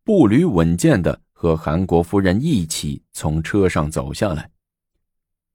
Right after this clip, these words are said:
武则天上前搀住了杨老太，问：“娘，这两天你都在哪儿住啊？”“ <laughs> 在县城里的行宫里。”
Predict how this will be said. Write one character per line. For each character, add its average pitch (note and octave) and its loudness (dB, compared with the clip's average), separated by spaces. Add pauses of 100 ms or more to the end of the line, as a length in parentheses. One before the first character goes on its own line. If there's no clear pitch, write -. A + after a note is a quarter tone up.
武 G#2+ 2
则 B2+ 4
天 E3 0
上 E2 0
前 F2 -2
搀 D3+ -2
住 D3+ 0
了 D#2+ 2
杨 E2 0
老 D#2 0
太， E2+ -6
问 E2 -4 (880)
：“娘， A2+ -4 (600)
这 - -2
两 F#2 0
天 B2+ -4
你 G#2+ 2
都 D3+ 2
在 F#3 2
哪 A2 0
儿 - -10
住 F3 -2
啊？”“ F#2 -8 (1400)
<laughs> - -16
在 C#3+ 0
县 C3+ 2
城 A#2+ -2
里 C#3 2
的 G2 -4
行 D3+ 0
宫 G#3+ 4
里。” G2+ -2